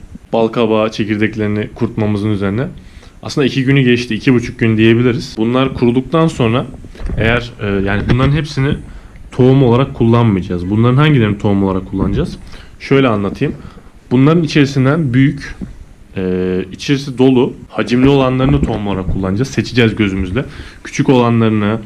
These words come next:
işte yaralı olanlarını, kabuklarında delik olanlarını ayıracağız. Ve içerisinde, e, sağlam olanlarını, büyük olanlarını şey yapacağız. Çünkü bunların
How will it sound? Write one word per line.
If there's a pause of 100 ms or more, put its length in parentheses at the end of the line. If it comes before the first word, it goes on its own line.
(360)
işte
yaralı
olanlarını, (300)
kabuklarında
delik
olanlarını
ayıracağız. (400)
Ve
içerisinde, (120)
e, (720)
sağlam
olanlarını,
büyük
olanlarını (180)
şey
yapacağız.
Çünkü
bunların